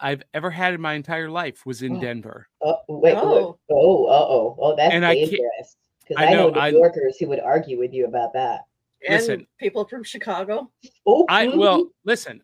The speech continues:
Speaker 1: I, I am a pizza fanatic. And back in two thousand three, I was negotiating with, um, C M T Television to do a travel series called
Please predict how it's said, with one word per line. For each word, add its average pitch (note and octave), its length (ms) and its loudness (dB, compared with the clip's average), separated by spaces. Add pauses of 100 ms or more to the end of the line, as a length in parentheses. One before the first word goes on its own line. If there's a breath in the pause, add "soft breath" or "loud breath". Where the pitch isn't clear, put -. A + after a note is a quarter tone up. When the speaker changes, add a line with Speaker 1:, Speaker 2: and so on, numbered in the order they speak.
Speaker 1:
I, G#3 320 -2
I G#3 180 -2
am A#3+ 160 -6
a D#3+ 60 -8
pizza F#3 440 -12
fanatic. B2+ 800 -12 (1400)
And E3 340 0
back F3+ 320 2
in E3 140 -14
two G#3+ 220 -16
thousand D#3+ 440 -10
three, C3 460 -12 (960)
I E3 120 -4
was D3 200 -8
negotiating D3 800 -8
with, C3+ 340 -8
um, A#2+ 380 -10 (680)
C G3 300 -6
M D3+ 140 -4
T E3+ 260 -14
Television A2+ 680 -10 (840)
to D#3 120 -10
do D#3 200 -2
a C#3 60 -2
travel F3+ 500 -2
series B2 540 -10
called C3 460 -6